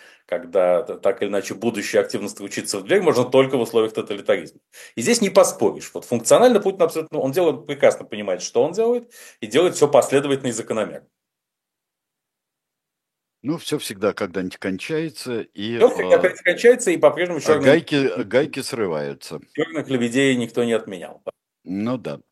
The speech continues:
Speaker 1: С-, самое главное — это сохранять, как правильно сказали российские политзаключённые на том самом пресс-, на той самой пресс-конференции,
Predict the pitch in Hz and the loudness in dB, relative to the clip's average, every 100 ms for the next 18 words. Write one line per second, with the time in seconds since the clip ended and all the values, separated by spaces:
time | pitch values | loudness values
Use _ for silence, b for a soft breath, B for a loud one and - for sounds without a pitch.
0 | 90 - - 127 117 123 202 147 147 - | -12 -10 0 2 2 2 2 2 -2 -6
1 | - 117 _ - - - 143 127 110 - | -12 -18 _ -6 -6 4 6 6 2 0
2 | 113 110 104 90 b b b 113 120 113 | 2 4 2 -2 b b b -4 -2 -6
3 | - 107 107 98 98 107 - 104 98 98 | -6 0 0 0 -8 -6 0 0 0 -4
4 | 101 - 98 92 92 - 95 95 95 95 | -4 -2 -2 -2 -8 -8 -6 -4 -2 -2
5 | 92 95 101 95 151 208 - 139 | -4 -8 -8 -6 -6 -4 -2 -2